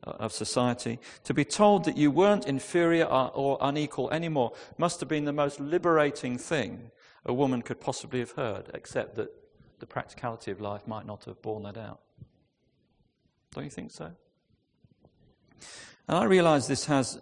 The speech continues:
profound implications for some of the debates that rage on in the wider church today.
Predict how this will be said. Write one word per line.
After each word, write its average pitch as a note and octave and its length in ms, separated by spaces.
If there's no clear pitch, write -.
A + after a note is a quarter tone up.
profound C3 680
implications C3+ 760
for - 80
some B2+ 240
of A#2+ 80
the A#2 60
debates A#2+ 540
that - 120
rage A#2+ 300
on A2+ 160
in A2+ 80
the A2 60
wider A2 320
church - 420
today. G#2 420